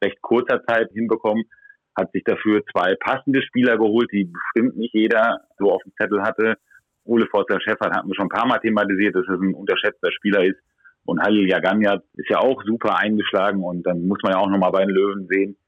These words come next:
sie haben ja mehr oder weniger drei Viertel der Saison hinterher ohne Jaganjat gespielt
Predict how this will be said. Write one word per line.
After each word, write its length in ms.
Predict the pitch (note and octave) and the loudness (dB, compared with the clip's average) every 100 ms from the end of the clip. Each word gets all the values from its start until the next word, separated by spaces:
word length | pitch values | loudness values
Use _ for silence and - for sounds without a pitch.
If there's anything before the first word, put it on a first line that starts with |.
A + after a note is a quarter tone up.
| _ _ _ | _ _ _
sie 100 | F#2 | 0
haben 120 | F#2+ | 2
ja 80 | F2 | 2
mehr 180 | F2+ G2 | 2 2
oder 160 | F2+ | 2
weniger 280 | G2 G2 F2+ | 2 2 0
drei 260 | E2+ F2+ F#2 - | 2 0 0 0
Viertel 340 | B2+ C3+ B2+ | 0 2 2
der 200 | G#2+ A2+ | 2 2
Saison 420 | G#2+ G2+ G#2+ G#2+ | 2 0 0 -2
hinterher 400 | A2 G#2 G#2 G2+ - | -4 -6 -2 -2 0
ohne 360 | B2 B2+ E3+ D#3 | 2 4 4 2
Jaganjat 560 | C#3+ C3 B2+ C3+ C3 - | 2 0 -2 0 -2 -2
gespielt 480 | - C3 - C3 B2+ | -8 -8 -2 0 0